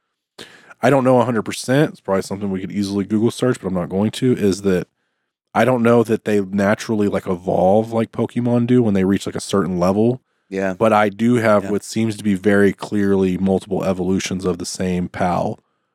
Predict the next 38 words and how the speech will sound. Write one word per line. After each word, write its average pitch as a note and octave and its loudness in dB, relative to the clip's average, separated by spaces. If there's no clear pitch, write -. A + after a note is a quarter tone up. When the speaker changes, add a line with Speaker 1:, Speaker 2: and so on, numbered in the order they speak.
Speaker 1:
because G2+ 2
I G#2 4
had G#2 2
this F#2+ -6
little A2+ 4
penguin A2+ 2
dude, G2 2
and G2+ 2
then G#2 4
I G2+ 4
got G#2 6
another A2 4
dude G#2+ 2
that G#2 2
was F#2+ -2
a, F2+ -2
it F#2+ -4
was F2+ -2
a F#2+ -4
thwack, - 0
which - -8
was G#2 0
basically G2 2
just F#2+ -2
fuck - 0
with F#2 -8
an F2+ -8
A F#2+ 0
in G#2+ 0
there. A#2 2
Speaker 2:
Mm-hmm. G2 -4
Speaker 1:
And G2 0
then G#2 4
I G2+ 4
have G2 0
a F#2 -2
ping A2+ -2
king F#2+ 0